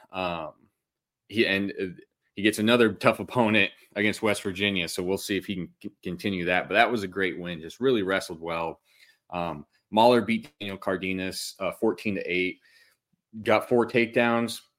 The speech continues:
Every one pretty much looked the <laughs> same with his go behind. Um, Cardenas,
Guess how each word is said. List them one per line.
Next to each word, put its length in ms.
Every 400
one 400
pretty 220
much 260
looked 160
the 60
<laughs> 0
same 480
with 120
his 140
go 220
behind. 600
Um, 280
Cardenas, 840